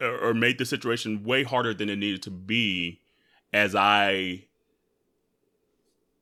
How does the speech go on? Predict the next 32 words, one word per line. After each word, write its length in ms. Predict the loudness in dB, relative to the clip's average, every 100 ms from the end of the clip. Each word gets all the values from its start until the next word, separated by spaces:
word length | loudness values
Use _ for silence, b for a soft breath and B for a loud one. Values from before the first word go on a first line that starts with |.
| -8
dealt 200 | 0 0
with 160 | 0 -2
myself 640 | 0 0 -2 -8 -10 -14 -14
in 60 | -12
a 100 | -10
way, 280 | -10 -10 -8
you 100 | -4
know? 300 | -4 -6 -10 _ b b b b
So 300 | -10 -4 -2
it's, 260 | 2 2 4
it's 220 | 2 4
a 60 | 6
lot. 320 | 8 6 6
It's, 240 | 2 2
it's 420 | -2 -4 -4 -10 -14 _ _ -10
for 240 | -4 0
every 580 | 2 0 0 -2 -4 -10 _ _ _ -20 -18 2
gay 240 | 4 4
person 400 | 2 -2 -2 0
out 180 | 0 0
there, 160 | 0 0
every 240 | -2 -4
gay 180 | -6 -8
person 340 | -6 -8 -8
has 180 | -8 -8
a 20 |
story. 240 | -6 -4 2
Every 220 | 2 2
human 320 | 0 0 2
has 160 | 0 0
a 40 | -2
story. 500 | -2 -2 -2 -6